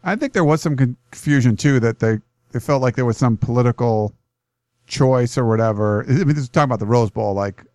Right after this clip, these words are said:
uh, Colorado or U S C. But I think, you know, when they made it clear that the Rose Bowl said they're gonna pick whoever's ranked highest in the college football playoff, then you wonder,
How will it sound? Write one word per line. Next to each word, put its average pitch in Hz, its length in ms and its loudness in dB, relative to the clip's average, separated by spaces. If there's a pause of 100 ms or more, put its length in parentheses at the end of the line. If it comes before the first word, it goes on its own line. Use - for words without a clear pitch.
(140)
uh, 98 240 -2
Colorado 110 480 -2
or 104 100 -4
U 101 200 -2
S 95 100 -6
C. 104 340 -2 (560)
But 143 160 0
I 156 80 2
think, 180 320 -6 (160)
you 135 100 -2
know, 107 260 -2 (360)
when 139 160 0
they 139 100 0
made 135 200 0
it 123 100 -4
clear 127 520 0 (200)
that 113 220 -4
the 113 80 -2
Rose 127 220 0
Bowl 127 160 0
said 120 180 -2
they're 120 100 0
gonna 117 200 -2
pick 123 220 -2
whoever's 117 380 -2
ranked 117 260 -4
highest 117 300 -4
in 117 60 -4
the 104 60 -4
college 107 280 -4
football 107 220 -6
playoff, 135 440 -2 (800)
then 143 160 2
you 139 100 2
wonder, 131 640 2